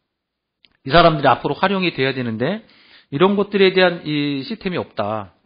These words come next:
음, 그러면, 음, 그 좋은 자원들인데, 어떻게 보면 그래서 좀 장기적 계획에서는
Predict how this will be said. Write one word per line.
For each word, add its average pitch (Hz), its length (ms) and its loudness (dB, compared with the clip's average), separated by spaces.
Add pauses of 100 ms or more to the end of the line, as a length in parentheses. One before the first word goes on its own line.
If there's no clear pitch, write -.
(520)
음, 104 460 -14
그러면, 175 540 -4
음, 113 340 -8 (100)
그 170 160 0
좋은 202 300 4
자원들인데, 143 640 -2
어떻게 127 280 -6
보면 113 380 -8 (520)
그래서 170 140 -2
좀 165 80 -4
장기적 190 440 0
계획에서는 185 600 2